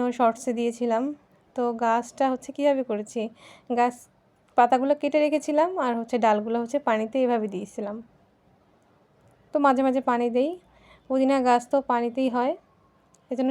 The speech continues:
শখের বশে এটা করেছি। এখানে আম্মুর রান্না প্রায় হয়ে গিয়েছে। এখন এখানে হচ্ছে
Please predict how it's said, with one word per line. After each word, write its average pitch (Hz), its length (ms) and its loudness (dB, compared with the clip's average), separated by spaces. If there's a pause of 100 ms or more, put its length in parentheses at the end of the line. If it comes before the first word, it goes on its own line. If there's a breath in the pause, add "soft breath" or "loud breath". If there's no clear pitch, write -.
(120)
শখের 240 380 -2
বশে 226 220 -4 (120)
এটা 233 140 -6 (120)
করেছি। 220 320 -6 (680 soft breath)
এখানে 277 280 2
আম্মুর 262 280 2
রান্না 233 220 -2 (100)
প্রায় 240 260 0
হয়ে 233 220 0
গিয়েছে। 226 340 -6 (680 soft breath)
এখন 254 300 2 (100)
এখানে 262 280 0
হচ্ছে 262 160 -2